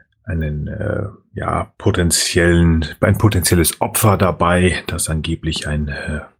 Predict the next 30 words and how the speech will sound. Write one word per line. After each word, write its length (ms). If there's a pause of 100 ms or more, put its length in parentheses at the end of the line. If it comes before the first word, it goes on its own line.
(500)
Bild 260
verloren 680
hat. 460 (800)
Und 300
Data 680
löst 640
dieses 500 (100)
Rätsel 380
ja 280
innerhalb 580
von 400 (1040)
gefühlt 500
vier 160
Komma 220
zwei 180
Sekunden, 600
weil 360
er 180
natürlich 520
weiß, 600
was 220
passiert 460
ist, 260
denn 120
das 160
ist 80
ein 160
komplettes 720
Abbild 460
einer 360